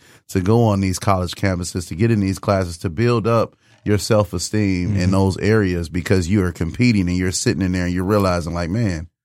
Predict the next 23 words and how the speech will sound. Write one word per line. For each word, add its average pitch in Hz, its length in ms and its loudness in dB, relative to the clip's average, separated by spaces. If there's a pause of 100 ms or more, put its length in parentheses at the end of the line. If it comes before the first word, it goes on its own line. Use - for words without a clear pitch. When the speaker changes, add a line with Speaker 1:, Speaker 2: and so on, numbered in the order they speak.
(320)
Speaker 1:
I'm 98 100 -8
smarter 135 440 2
than 85 160 -4
this 76 160 -8
guy." 71 400 -8
Speaker 2:
Mm-hmm. 101 240 -2 (240)
Speaker 1:
You 87 100 -6
know, 92 320 -4 (920)
I, 117 80 2
I 135 60 2
come 160 240 2
from 180 140 2
the 160 100 6
hood, 151 420 4
but 123 140 2
I'm 196 100 4
smarter 240 380 0
than 95 240 -4
this 78 100 -8
guy, 78 480 -6
Speaker 2:
Right. 104 160 -10
Speaker 1:
you 95 100 -4
know? 101 240 -4